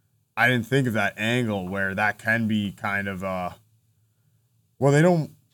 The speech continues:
they're forced to do, go with plan B, so they don't want plan B. They want plan A. And if they can't get plan A, they're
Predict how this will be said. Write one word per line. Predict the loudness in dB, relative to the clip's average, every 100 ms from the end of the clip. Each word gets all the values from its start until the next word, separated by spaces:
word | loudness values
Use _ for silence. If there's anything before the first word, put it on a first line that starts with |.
| _ _ _ _ _ _ _ _ _ _ _ -20 -2
they're | 0
forced | 0 2 4 4 2 -2
to |
do, | -4 -4 0 2 2
go | 4 4
with | 4 0
plan | 0 2 2
B, | 2 2 2
so | 2
they | 2
don't | 2 0
want | 0 0 -2
plan | -6 -4 -6
B. | -8
They | -4
want | 0 0 -2
plan | -2 -2 0
A. | -2 -4 -8
And | -8
if | -6
they | -4
can't | -4 -2
get | -2
plan | -2 -4 -2 -2
A, | -2 -2
they're | -2 -2 -4 -6